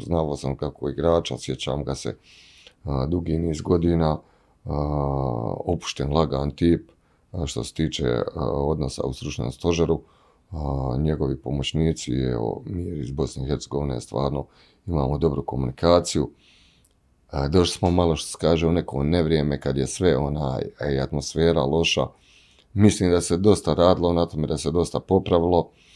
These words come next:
A, fali nam možda još, a, jedno okupljanje, neke prijateljske utakmice, da to dođe na neki veći nivo, da se malo i napravi i odabir ekipe i još digne te neke stvari. Ali evo, treći mjesec,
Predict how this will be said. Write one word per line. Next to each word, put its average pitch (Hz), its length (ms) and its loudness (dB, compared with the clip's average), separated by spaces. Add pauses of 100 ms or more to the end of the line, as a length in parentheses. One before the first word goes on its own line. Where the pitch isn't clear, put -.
(260)
A, 78 240 0
fali 85 340 4
nam 76 180 2
možda 78 260 0
još, - 340 0 (280)
a, 69 260 -2
jedno 80 320 2
okupljanje, 67 880 -2
neke 67 280 -4
prijateljske 62 600 -4
utakmice, 73 500 -2 (320)
da - 80 -8
to 82 200 0
dođe 76 320 0
na 69 160 0
neki 73 300 -4
veći 67 320 -2
nivo, 69 320 0
da 65 120 -2
se - 160 -6
malo 67 320 -2 (320)
i - 80 -6
napravi 69 600 0
i 65 840 -2
odabir 67 500 -2
ekipe - 480 -4
i 64 180 0
još 65 300 -2
digne 76 440 -6
te 62 120 -4
neke 73 300 -4
stvari. 85 500 2 (440)
Ali 80 300 -4
evo, 85 220 -2 (520)
treći - 360 -6
mjesec, 78 580 0